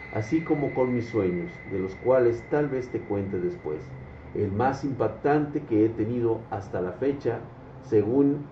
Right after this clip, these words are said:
yo lo relacionado con el tema de ayer, este sueño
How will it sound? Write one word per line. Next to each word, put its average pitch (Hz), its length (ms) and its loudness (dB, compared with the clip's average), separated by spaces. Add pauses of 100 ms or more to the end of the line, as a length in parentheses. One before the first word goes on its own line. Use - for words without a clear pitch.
(120)
yo 180 200 10
lo 147 120 8
relacionado 101 680 0
con 92 120 0
el 87 140 -2
tema 107 220 2
de 110 100 6
ayer, 120 340 4 (520)
este 170 280 4
sueño 151 560 8